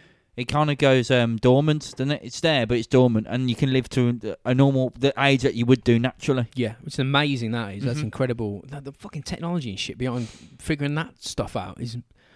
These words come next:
Speaker 2: what? You know what I mean? I'm glad people like that <laughs> exist.
Speaker 1: I reckon what they need to do is invent something which just basically is like, you know, when you blow bubbles,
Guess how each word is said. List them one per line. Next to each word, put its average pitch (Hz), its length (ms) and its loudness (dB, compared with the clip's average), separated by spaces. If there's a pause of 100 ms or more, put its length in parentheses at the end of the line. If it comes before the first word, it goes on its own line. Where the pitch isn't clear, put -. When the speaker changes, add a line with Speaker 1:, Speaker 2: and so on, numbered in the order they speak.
(120)
Speaker 2:
what? 156 340 -6 (320)
You 147 80 -4
know 135 80 -2
what 165 100 -2
I 180 100 0
mean? 101 220 -6 (260)
I'm 123 80 -8
glad 113 240 -6
people 120 220 -6
like 107 80 -8
that 143 120 -2
<laughs> 143 60 -8
exist. 131 340 -10 (460)
Speaker 1:
I 170 120 2
reckon 151 340 2
what 135 160 -2
they 143 80 -2
need 143 200 -2
to - 60 -18
do 131 140 0
is 117 120 0
invent 120 340 0
something 110 320 -4
which 104 200 -10
just - 220 -8
basically 123 560 0
is 107 80 -6
like, 113 180 -4
you 131 60 -4
know, 147 180 0
when 147 140 -2
you 139 80 -2
blow 143 220 6
bubbles, 117 520 0